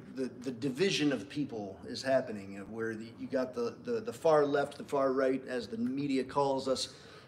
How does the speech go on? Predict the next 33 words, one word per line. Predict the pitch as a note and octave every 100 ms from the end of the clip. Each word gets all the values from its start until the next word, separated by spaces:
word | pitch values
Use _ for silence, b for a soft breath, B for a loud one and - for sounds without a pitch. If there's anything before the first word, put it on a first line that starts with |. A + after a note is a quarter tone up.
| B
and | C3+ B2+ A#2+
everybody's | B2 D3 D3+ D3+ C#3+
getting | A#2+ D#3+ D3
divided | C3 A2 D3 D3 D3+ D3
farther | A#2 D#3+ D#3+ D3+
and | C#3+
farther | - D#3+ D#3 C#3
apart, | C3 - E3 D#3+ D#3 D3
and | C3+
these | E3+
guys | C#3+ D#3 D#3+
are |
blaming | C3+ D3+ D#3 C#3+
those | D3+ D3
guys. | D#3 D3
You |
got | G3 -
saved | - F#3+ F#3 F3
and | D#3+
lost | E3 F3+ F3 - - - - -
on | D3+
both | D3+ D#3+
sides. | D#3+ C3+ G2 - - - - - B B B B B B B B - - -
And, | B2 A#2+ A#2+ B2
uh, | B2 A#2 A2+ - - - - - - - - - -
it's, | - C3 -
uh, | C3+ B2+ B2+ - - - - - - - - - -
it's, | B2+ -
it's | B2+ C3+ C3+
not, | D#3 C#3+ C3+
it, | - - - -
it's | D3 C#3 -
some, | E3+ E3+ -